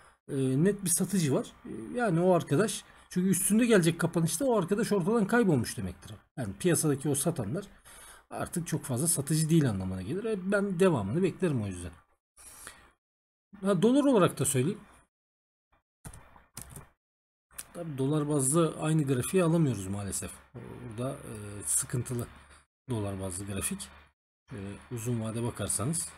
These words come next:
tabii düştüğü yerler çok acı. E, otuz dolar civarlarından yedi dolara kadar artık geldi. Yani burada zaten bir dibi var. İki bin on sekizden bu yana,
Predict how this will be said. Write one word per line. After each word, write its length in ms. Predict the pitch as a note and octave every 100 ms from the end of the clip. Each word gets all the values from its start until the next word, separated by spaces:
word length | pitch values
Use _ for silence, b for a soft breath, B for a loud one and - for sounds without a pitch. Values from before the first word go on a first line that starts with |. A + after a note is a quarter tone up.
| -
tabii 220 | G#2+ G2+
düştüğü 280 | G#2 - C3
yerler 300 | A2+ F#2+ C#3+
çok 240 | - C3
acı. 280 | C3+ A#2 C3 - - - - - _ - _ _ - - - - _ -
E, 180 | - G#2+ - - -
otuz 300 | A2 C#3+ A#2+
dolar 240 | A2 G2+ F#2
civarlarından 720 | G2+ G2 F2+ F#2+ G2+ D3+ D#3+ B2+
yedi 220 | C3 A#2+
dolara 280 | A2 G2 F#2
kadar 300 | G#2 A2 E3 - -
artık 360 | G#2 - C3+ B2+
geldi. 360 | B2+ G2+ F3 - B B B B B B3
Yani 200 | F#3 F3
burada 220 | E3+ F3+
zaten 380 | F#3+ F#3 F3+ E3
bir 120 | D3
dibi 200 | F3 D3+
var. 140 | E3+ - -
İki 180 | C#3+ D3
bin 180 | D3 C#3+
on 180 | D#3 C#3+
sekizden 540 | C3+ - B2+ D3 C3+
bu 40 | A#2
yana, 220 | G#2